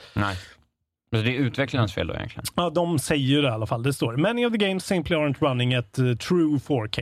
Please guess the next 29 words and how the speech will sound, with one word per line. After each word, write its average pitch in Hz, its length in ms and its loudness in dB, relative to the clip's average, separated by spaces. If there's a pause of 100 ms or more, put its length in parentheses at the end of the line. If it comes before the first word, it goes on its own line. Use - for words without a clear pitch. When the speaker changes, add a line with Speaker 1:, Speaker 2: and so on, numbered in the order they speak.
(120)
Speaker 2:
då." 117 220 -10 (520)
Alltså, 123 400 0 (220)
ja. 113 140 -6 (840)
Eh, 131 180 0
om 127 180 2
Speaker 1:
Nej, 131 100 0
men 135 80 4
det, 139 160 2
det, 131 60 -2
det 127 220 0
Speaker 2:
Destiny 147 220 2
Speaker 1:
kan - 160 0
väl 175 120 0
inte 170 100 -2
Speaker 2:
två 165 80 2
Speaker 1:
vara 127 100 0
Speaker 2:
till 151 100 -4
Speaker 1:
four, 139 40 0
Speaker 2:
exempel. 123 240 0
Speaker 1:
true 120 180 0
four 110 240 -2
K - 120 -2
hur 107 220 0
man 104 140 0
än 101 120 0
gör. 120 240 0
Det 98 100 -2
streamas 120 600 -2
ju. - 60 -10